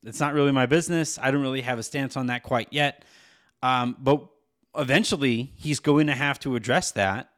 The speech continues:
uh, whether that's privately or publicly or whenever he actually makes a decision. Yeah, do you guys find it interesting that he's been as non-committal on this? Like, Harrison, like, d-, we haven't heard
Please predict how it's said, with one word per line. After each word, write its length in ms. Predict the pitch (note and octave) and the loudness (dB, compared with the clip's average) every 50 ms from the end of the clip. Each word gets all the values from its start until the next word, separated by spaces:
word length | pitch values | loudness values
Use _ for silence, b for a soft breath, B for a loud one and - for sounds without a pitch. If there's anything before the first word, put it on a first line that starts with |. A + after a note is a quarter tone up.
| _ _ | _ _
uh, 240 | - G#2 G2+ G2+ G2 | -8 -6 -6 -4 -2
whether 280 | G2+ A2+ A#2+ B2 C3+ C3 | 0 0 2 2 2 2
that's 220 | A#2+ A#2 A2+ - | 0 -2 -4 -6
privately 520 | - - B2+ B2 C3 C3 C3+ B2 C3+ B2+ A2 | -10 -6 -2 -2 -2 -2 -2 -4 -4 -4 -4
or 40 | G#2 | -4
publicly 520 | - B2+ C3 C3 B2+ A2+ - C#3 C3 C3 | -2 -2 0 0 -2 -4 -4 -2 0 0
or 180 | A#2+ A2 G#2 b b b b b b | 0 0 -2 b b b b b b
whenever 340 | B2+ C3 C#3+ D3 C3+ D3+ | 0 2 4 4 4 2
he 140 | D3 C3 B2+ | 2 2 2
actually 320 | B2+ C3+ - - C#3 B2 A#2+ | 0 -2 -4 -4 -4 -4 -2
makes 380 | A#2+ B2 C3 B2+ - - - - | -2 -2 -2 -4 -6 -8 -8 -6
a 240 | B2 A#2+ A#2 A#2 A2+ | -4 -4 -2 -4 -4
decision. 680 | G#2 A2+ - - E3+ G3+ D3+ D3+ C3 A2+ A2 G#2 G2+ b b b b b b b b b b | -6 -8 -6 -4 -4 -2 0 0 -2 -2 -2 -4 -8 b b b b b b b b b b
Yeah, 160 | - F3 E3+ | -10 -10 -8
do 140 | E3 C#3+ F#3 | -4 0 0
you 80 | F#3 F#3 | 2 4
guys 200 | G#3+ G#3+ F#3+ - | 4 2 2 2
find 240 | - F3+ G3 G3 | 0 0 2 2
it 100 | E3+ D3 | 2 2
interesting 480 | D#3 F3+ F3 - G#3 - - G3+ G#3 G3 | 2 2 0 -2 -6 -6 -4 -2 -2 0
that 140 | F3 D3+ - | -2 -2 -2
he's 260 | - D#3+ D#3+ D#3 C#3+ | -4 -6 -6 -6 -6
been 360 | B2+ - D#3+ D3+ C#3 C#3 C3+ - | -4 -2 0 0 0 -2 -4 -2
as 600 | - B2 C3 C#3 D3 D3+ D3 C#3 - - - - - _ _ _ - | 0 0 0 2 0 -2 -2 -4 -4 -6 -6 -8 -14 _ _ _ -10
non-committal 920 | - C#3+ C3 C3 C#3+ D#3 D3 - D3 C#3+ C3+ C3+ C#3+ D#3+ D#3 D#3+ E3+ b b b b b b b b b b b _ - | -4 -2 0 0 0 0 -2 -2 -2 -2 0 0 0 0 0 -2 -4 b b b b b b b b b b b _ 0
on 260 | C3 D3 E3+ F3+ F3 | 2 2 4 2 0
this? 220 | F3+ G3 G3+ - | 0 -2 -4 -4
Like, 120 | - D3 D#3+ | -6 -4 -2
Harrison, 280 | F3 F#3+ F#3 - F3 D#3+ | 0 0 0 0 0 0
like, 160 | D3 C#3 C3+ | -2 -2 -2
d-, 160 | E3+ D3+ - - | -8 -16 -16 -12
we 180 | F3 C#3+ E3 A3+ | -4 0 2 4
haven't 180 | A3+ G3+ G3+ G3 | 4 4 2 2
heard 380 | F#3+ G3+ G3+ G3 F#3 E3 - | 2 2 0 0 -2 -6 -16